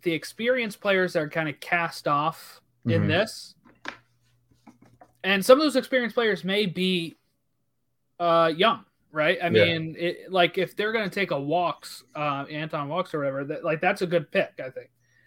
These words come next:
Speaker 1: Um, but if they're gonna go, you know, you know, I just probably wouldn't. I, I hope they pick some players. I hope this is their only trade, is what I'm saying. I, I don't want them to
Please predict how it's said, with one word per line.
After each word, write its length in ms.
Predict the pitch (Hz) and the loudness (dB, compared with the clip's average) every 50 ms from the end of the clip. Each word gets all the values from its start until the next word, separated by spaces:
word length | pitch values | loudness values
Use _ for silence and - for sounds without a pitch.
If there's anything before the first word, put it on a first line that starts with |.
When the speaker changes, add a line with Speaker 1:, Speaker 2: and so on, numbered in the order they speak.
| _ _ _ _ | _ _ _ _
Speaker 1:
Um, 500 | 175 165 170 165 160 156 156 151 147 143 - _ _ _ _ _ _ _ _ _ _ _ _ _ _ _ _ _ _ _ _ _ _ _ _ - | 2 4 4 4 4 2 0 -2 -6 -10 -14 _ _ _ _ _ _ _ _ _ _ _ _ _ _ _ _ _ _ _ _ _ _ _ _ 6
but 180 | 208 202 175 | 6 6 6
if 120 | 185 175 - | 4 0 0
they're 160 | 214 208 202 | 0 0 0
gonna 200 | 214 208 208 190 | 0 0 -2 0
go, 540 | 170 190 190 185 185 180 180 175 170 - - _ _ _ _ _ _ _ _ _ _ _ _ _ _ _ _ _ _ _ _ _ _ _ _ _ _ _ _ _ _ _ _ _ _ _ _ | 2 4 6 6 8 8 6 6 2 0 -8 _ _ _ _ _ _ _ _ _ _ _ _ _ _ _ _ _ _ _ _ _ _ _ _ _ _ _ _ _ _ _ _ _ _ _ _
you 120 | 180 175 | -2 -2
know, 100 | 165 - - | -2 -4 -4
you 140 | 156 196 202 | -2 0 2
know, 100 | 190 160 | 2 4
I 140 | 156 170 | 4 4
just 220 | 180 190 202 - - | 4 2 -2 -4 0
probably 300 | 220 214 202 202 190 175 | 2 2 4 4 2 2
wouldn't. 420 | 165 170 180 180 175 170 165 - _ _ _ _ _ _ _ _ _ _ _ _ _ _ _ _ _ | 2 2 2 2 0 -2 -4 -6 _ _ _ _ _ _ _ _ _ _ _ _ _ _ _ _ _
I, 440 | - 160 170 156 170 165 170 160 185 185 | 0 2 2 2 2 -2 0 2 2 2
I 20 | |
hope 440 | 170 - - - 247 247 233 - - | 2 0 -2 2 4 4 4 4 0
they 140 | - 196 170 | -2 -2 -2
pick 260 | 165 - - 196 - | -2 -4 -6 -6 -6
some 240 | - - 202 190 190 | -4 -4 -4 -4 -4
players. 580 | 190 - 202 175 170 170 165 160 156 151 - - | -4 -2 2 4 4 6 4 4 2 -2 -6 -2
I 80 | - 196 | 0 2
hope 180 | 233 330 330 - | 4 4 2 2
this 200 | 285 247 - - | -4 -4 -4 -6
is 60 | 196 | -6
their 140 | 208 208 180 | -6 -4 -2
only 240 | 190 185 185 160 | -2 -2 0 -2
trade, 460 | 143 - - 165 151 131 117 - _ - _ _ _ _ _ _ _ _ | -2 -4 -4 -4 -4 -4 -4 -6 _ -20 _ _ _ _ _ _ _ _
is 200 | - 170 160 147 | -4 -4 -2 0
what 100 | 160 165 | 0 -2
I'm 80 | 151 147 | -2 -2
saying. 360 | - - 165 143 131 123 113 | -2 -2 0 0 0 -4 -4
I, 220 | 120 165 - - 208 | -4 -4 -2 0 2
I 40 | |
don't 180 | 247 277 254 247 | 2 2 2 2
want 160 | 254 247 226 | 0 0 2
them 220 | - 247 226 226 214 | 2 2 2 2 -2
to 160 | 208 180 | -4 -6